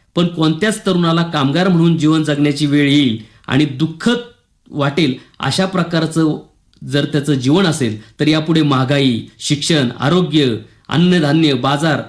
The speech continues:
आपल्या आवाक्याच्या बाहेर जाणार आहे आणि सद्यस्थितीतलं उत्पन्न उद्या अतिशय अल्प म्हणून बघितले जाणार आहे. म्हणून उद्योगी व्हा,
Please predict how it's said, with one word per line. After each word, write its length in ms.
आपल्या 280
आवाक्याच्या 460
बाहेर 240
जाणार 320
आहे 100
आणि 140
सद्यस्थितीतलं 840
उत्पन्न 560
उद्या 360
अतिशय 260
अल्प 320
म्हणून 260
बघितले 360
जाणार 240
आहे. 240
म्हणून 260
उद्योगी 440
व्हा, 260